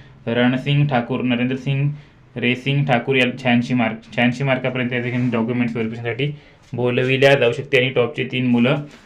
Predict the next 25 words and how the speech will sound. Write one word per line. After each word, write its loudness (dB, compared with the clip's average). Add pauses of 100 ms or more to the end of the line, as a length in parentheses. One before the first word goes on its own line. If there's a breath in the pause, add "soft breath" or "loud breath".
(120)
सिलेक्शन 0
होऊ -4
शकते -2
जर 0
ते -2
आले -4
तर. -4 (1700)
तर 0
याची 0
कट -2
ऑफ 4
बघा 2
या 0
ठिकाणी 0
काय 2
राहणार 2
आहे, -2 (2500 loud breath)
तर 2
याची 2
कट 0
ऑफ 6
पंच्याऐंशीच्या 2
वरतच -2
हंड्रेड -2
पर्सेंट -2